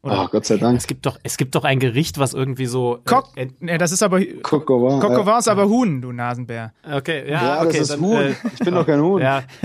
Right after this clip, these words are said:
Speaker 3: Ja, das tut mir, Entschuldigung, Kevin, Entschuldigung, das hätte ich niemals sagen. Was ist eigentlich der, was ist der beste Spitzname, den du uns erzählen kannst, äh, d-, d-, den irgendein Profifußballer hat?
Speaker 1: Du musst auch nicht
Speaker 3: Boah.
Speaker 1: sagen, du musst auch nicht sagen, welcher Profi es ist, aber einfach nur, was ist der geilste
Speaker 3: Ja.
Speaker 1: Spitzname, der dir jemals
Speaker 3: Äh,
Speaker 1: untergekommen ist?
Speaker 3: also,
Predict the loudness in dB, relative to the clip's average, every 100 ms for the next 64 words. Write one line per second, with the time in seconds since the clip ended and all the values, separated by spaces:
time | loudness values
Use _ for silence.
0 | 0 0 -6 -2 -2 0 0 0 -2 -4
1 | -2 -4 -4 -4 -4 -2 -2 0 0 0
2 | 0 -2 -2 -4 -2 -2 -2 0 0 0
3 | -2 -4 -14 0 2 2 2 2 2 2
4 | 2 2 2 0 0 -2 -2 -2 0 0
5 | 2 0 -2 -2 2 2 4 2 0 -6
6 | -18 -20 -2 2 2 2 -4 -8 -6 -6
7 | -4 -2 -2 2 2 2 -2 -2 -2 0
8 | 0 0 -4 -6 -4 -2 -4 -6 _ _
9 | _ _ 0 0 0 0 0 -2 -2 0
10 | 0 0 0 0 0 0 0 0 -2 0
11 | 0 2 0 0 0 0 -2 0 2 2
12 | 0 -2 -2 -2 -4 -2 -4 -2 -4 -2
13 | -4 -2 -2 0 2 2 2 0 2 0
14 | 0 0 0 0 -4 -2 -2 0 0